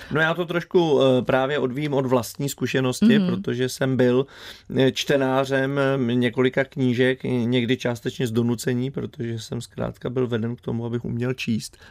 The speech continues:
Speaker 1: nahlas. Tak jsem strávil několik prázdnin například, eh, s knihou Halo, Jácíčku,
Speaker 2: No.
Speaker 1: eh, která byla výborná, nicméně, eh, jsem ji docenil až později.
Speaker 2: Ok, ok.
Speaker 1: Eh, takže proto se na to ptám. Eh, tak tam samozřejmě je celá řada těch kreseb, jsou akvarely,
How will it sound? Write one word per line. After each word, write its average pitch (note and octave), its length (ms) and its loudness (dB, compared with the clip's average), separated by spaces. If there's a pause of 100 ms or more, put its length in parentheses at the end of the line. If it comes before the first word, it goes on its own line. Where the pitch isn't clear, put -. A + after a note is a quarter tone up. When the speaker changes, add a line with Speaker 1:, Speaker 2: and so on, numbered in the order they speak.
Speaker 1:
nahlas. B2 540 0 (440)
Tak C3 140 -4
jsem C#3 160 -2
strávil C3 400 0
několik C3+ 400 -4
prázdnin B2+ 420 0
například, C3+ 580 -2
eh, B2 80 2
s - 80 -4
knihou B2+ 300 2
Halo, A#2+ 240 4
Jácíčku, A#2 800 -2 (120)
Speaker 2:
No. E3+ 380 2
Speaker 1:
eh, C3+ 220 4
která B2+ 240 0
byla C#3 160 2
výborná, C#3 520 0
nicméně, C#3+ 680 0 (260)
eh, B2+ 280 4
jsem D#3 180 0
ji D3 60 0
docenil C3 420 2
až A#2+ 100 -2
později. A2 360 -2
Speaker 2:
Ok, C3+ 260 2 (360)
ok. - 120 -6
Speaker 1:
Eh, B2 220 2
takže C3+ 300 0
proto C#3+ 300 -4
se D3 140 -2
na D3 80 0
to E3 120 -4
ptám. C3+ 520 -2 (100)
Eh, B2+ 40 -2
tak C3+ 160 -2
tam C#3+ 180 -2
samozřejmě C#3+ 460 0
je D3 80 0
celá C#3 240 0
řada C#3+ 320 0
těch C#3 180 -8
kreseb, C#3 380 0
jsou D3 160 -2
akvarely, A#2+ 600 0